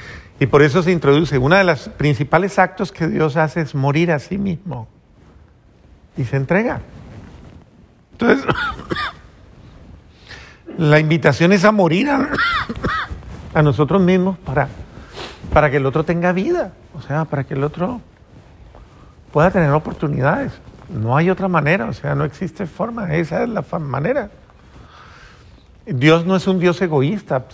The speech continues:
al contrario, Dios es un Dios absolutamente generoso, que compromete todo, todo, todo, todo, se compromete, se involucra, se expone a lo malo,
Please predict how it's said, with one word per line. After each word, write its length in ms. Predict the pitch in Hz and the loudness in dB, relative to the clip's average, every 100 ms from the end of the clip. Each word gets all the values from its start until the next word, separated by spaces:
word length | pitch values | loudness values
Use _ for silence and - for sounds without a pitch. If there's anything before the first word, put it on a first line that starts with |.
| - | -10
al 120 | 180 | -6
contrario, 480 | 117 127 139 180 208 | -4 -2 2 2 0
Dios 260 | 208 - 117 | -6 -6 -4
es 140 | 143 | -4
un 120 | 180 | -4
Dios 220 | 208 170 175 | 0 0 -2
absolutamente 840 | - - 139 147 156 151 165 165 | -6 -4 -2 -2 -2 -4 -4 -6
generoso, 580 | - 165 160 147 139 196 220 - - - - - - - - - | -4 -4 -2 -2 -2 -8 -16 -16 -18 -16 -18 -18 -20 -20 -18 -4
que 160 | 135 | -2
compromete 600 | 110 147 135 131 147 185 180 - - | 0 0 2 2 2 0 -4 -10 -8
todo, 340 | - 143 202 175 | 2 4 4 0
todo, 320 | - 175 - | 0 0 0
todo, 320 | - 175 226 | 0 2 0
todo, 260 | - 277 311 | -2 -6 -6
se 140 | - | -8
compromete, 600 | 175 131 120 135 196 208 | -6 -2 0 0 0 -2
se 160 | - 139 | -4 -2
involucra, 600 | 135 123 139 220 233 214 | 0 2 2 0 -4 -2
se 140 | - | 0
expone 720 | 151 - - - - 220 294 | 0 -2 -14 -2 4 4 4
a 40 | 269 | 0
lo 140 | 175 | 0
malo, 400 | 147 254 262 160 | 2 0 0 -4